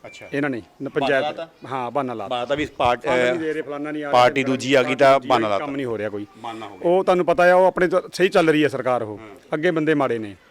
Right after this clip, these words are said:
Speaker 1: ਹਾਲੇ ਮਾਨ ਸਰਕਾਰ ਸਹੀ ਚੱਲਦੀ ਪਈ ਆ,
Speaker 2: ਹਾਂ।
Speaker 1: ਉਹੀ ਖਰਾਬ ਕਰਦੇ ਪਏ।
Speaker 2: ਹਾਂ, ਥੱਲੇ ਵਾਲਾ ਸਾਡੇ, ਸਾਡੇ ਬੰਦੇ ਮਾੜੇ ਆ, ਸਾਡੀ ਪਿੰਡ ਦੇ ਪੰਚਾਇਤ ਮਾੜੀ ਆ।
Speaker 1: ਹਾਂ।
Speaker 2: ਬਹੁਤ ਜ਼ਿਆਦਾ ਮਾੜੀ ਰਹੀ ਆ। ਪਰ ਉਹਨਾਂ, ਜਦੋਂ ਗਟਕਾ ਪੈ ਗਿਆ, ਸਾਡਾ ਸਾਰਾ ਕੁਛ ਹੋ ਗਿਆ, ਇੰਟਰਲੌਕ ਪਾਸ ਹੋ ਗਈ।
Speaker 1: ਹੂੰ।
Speaker 2: ਸਾਡੇ ਜਦੋਂ ਨਹੀਂ ਲੱਗੀ, ਫਿਰ ਅਸੀਂ ਉਹਨਾਂ ਕੋਲ ਜਾਂਦੇ ਆ।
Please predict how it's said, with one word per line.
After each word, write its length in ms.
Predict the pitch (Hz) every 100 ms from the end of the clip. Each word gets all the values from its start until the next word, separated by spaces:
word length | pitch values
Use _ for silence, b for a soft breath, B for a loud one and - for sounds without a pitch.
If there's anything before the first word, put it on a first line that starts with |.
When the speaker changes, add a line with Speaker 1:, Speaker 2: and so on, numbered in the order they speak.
| -
Speaker 1:
ਹਾਲੇ 120 | 123
ਮਾਨ 220 | 127 131
ਸਰਕਾਰ 240 | - 156 139
ਸਹੀ 160 | 139
ਚੱਲਦੀ 340 | 135 143 131 127
ਪਈ 180 | 139
ਆ, 80 | 143
Speaker 2:
ਹਾਂ। 100 | 113
Speaker 1:
ਉਹੀ 220 | 131 139
ਖਰਾਬ 300 | 147 131 117
ਕਰਦੇ 240 | 110 - 95
ਪਏ। 60 |
Speaker 2:
ਹਾਂ, 140 | 147 135
ਥੱਲੇ 260 | - 151
ਵਾਲਾ 120 | 165 156
ਸਾਡੇ, 220 | 156 165
ਸਾਡੇ 260 | 175 185
ਬੰਦੇ 220 | 196 185 170
ਮਾੜੇ 240 | 151 139
ਆ, 40 |
ਸਾਡੀ 160 | 131 151
ਪਿੰਡ 200 | 156 151
ਦੇ 100 | 147
ਪੰਚਾਇਤ 280 | 139 143 139
ਮਾੜੀ 260 | 135 117
ਆ। 60 | 95
Speaker 1:
ਹਾਂ। 380 | - _ _ 104 95 - 151
Speaker 2:
ਬਹੁਤ 180 | 185
ਜ਼ਿਆਦਾ 220 | 143 131 135
ਮਾੜੀ 220 | 127 131
ਰਹੀ 160 | 139
ਆ। 120 | 160 165 b b b b
ਪਰ 120 | 175
ਉਹਨਾਂ, 640 | 180 185 190 180 170 - 143
ਜਦੋਂ 160 | 165
ਗਟਕਾ 280 | 165 160 180
ਪੈ 180 | 165 147
ਗਿਆ, 120 | 160
ਸਾਡਾ 240 | 156 151
ਸਾਰਾ 200 | 156 175
ਕੁਛ 160 | 185 165
ਹੋ 80 | 151
ਗਿਆ, 100 | 160
ਇੰਟਰਲੌਕ 360 | 156 160 165
ਪਾਸ 240 | 151 147 123
ਹੋ 80 | 113
ਗਈ। 160 | 110
Speaker 1:
ਹੂੰ। 340 | - _ 107 -
Speaker 2:
ਸਾਡੇ 240 | 151 160
ਜਦੋਂ 200 | 170 170
ਨਹੀਂ 160 | 165 190
ਲੱਗੀ, 240 | 170 170
ਫਿਰ 180 | 151 190
ਅਸੀਂ 140 | 165
ਉਹਨਾਂ 140 | 180 185
ਕੋਲ 100 | 165
ਜਾਂਦੇ 300 | 135 127
ਆ। 100 | 120